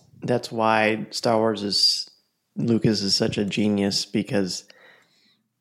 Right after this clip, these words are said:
I got to watch the Clone Wars the last couple seasons with my older boys, uh, who are in their teens now.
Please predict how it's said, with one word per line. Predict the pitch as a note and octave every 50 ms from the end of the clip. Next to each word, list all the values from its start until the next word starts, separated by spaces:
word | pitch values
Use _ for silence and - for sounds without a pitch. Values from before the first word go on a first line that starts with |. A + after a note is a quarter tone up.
| _ _
I | - A#2+ A#2+
got | A2 B2+ B2 A#2+ -
to | - B2+ A#2+
watch | G#2+ A#2 A#2 A2+ A2+ A2+ - -
the | B2 A2+
Clone | - - - C3+ B2 A#2+ A2+
Wars | A2 A2 A2 A2 G#2+ -
the | A2 G#2+ - A#2
last | A2 A#2+ A#2+ A#2+ A#2 - -
couple | - B2 A#2 - A2+
seasons | - - B2+ A#2 - A#2 A2+ G2+
with | A2+ A2+ - -
my | G#2+ G2 G#2 G2 G2
older | G#2 A#2 B2 A#2
boys, | G2+ F#2 - G2+ G2+ G#2 G#2 G2 - - - - _ _ _ _ _ _ _
uh, | - G#2 G2 F#2+ G2 G2
who | A#2+ D3 A#2
are | G#2+ G2
in | G2
their | G2 G2 F#2+
teens | - - C3 A2+ A2 A2 G#2
now. | G#2+ G#2 G2+ G#2 G#2 G#2